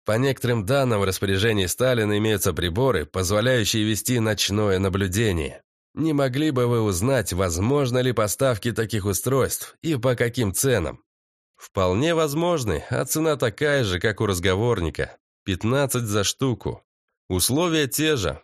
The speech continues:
в смысле две тысячи вам за продажу и обслуживание», сходу предложил Лекс. Оперативно сработала их разведка. Скорее всего, это пробный камешек. И если есть приборы, и я быстро соглашусь продавать,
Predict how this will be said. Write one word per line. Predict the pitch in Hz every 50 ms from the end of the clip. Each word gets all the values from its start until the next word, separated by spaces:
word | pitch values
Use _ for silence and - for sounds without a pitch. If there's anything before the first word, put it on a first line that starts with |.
| _
в | - -
смысле | - - 156 170 151 - - 123
две | 95 82 92 120 151 147
тысячи | - 147 139 - 135 120 - 123
вам | 113 117 131 131 120
за | 104 101 95
продажу | - 92 85 80 87 131 143 147 127 110 104
и | 98 95
обслуживание», | 87 - - - 127 147 147 131 101 92 78 76 71 67 65 - _ -
сходу | - - - - - 120 143 151 143 156
предложил | 143 - 147 151 139 139 131 110 90 90 85 82 80
Лекс. | 82 92 95 78 67 - - - - - _ _ _ _ _ _ _ _ _ _ _ _ _ _ _ _ -
Оперативно | 87 85 82 - - 127 143 147 160 160 - - - 175 175 170 156 165 160
сработала | 151 - 160 160 147 143 143 156 151 143 - 143 135
их | 127 113 104 -
разведка. | 120 123 117 110 123 139 147 143 120 - - - 78 67 - - -
Скорее | - - - 151 151 156 170 160 151
всего, | 135 127 - - 147 151 160 156
это | 131 - 98 87
пробный | - - 139 139 147 127 113 120 123 113
камешек. | - - 151 143 135 110 90 82 - - 76 - - - - - _ _ _ _ _ -
И | - -
если | 160 165 165 151 - 147 151
есть | 147 147 143 131 - -
приборы, | - 87 87 80 85 117 156 165 135 92 78
и | - - 104
я | 98 107 107 98
быстро | 95 117 151 151 131 - 107 92
соглашусь | - - 98 85 92 92 - - 156 123 -
продавать, | - 95 92 85 87 87 101 127 139 120 90 - - -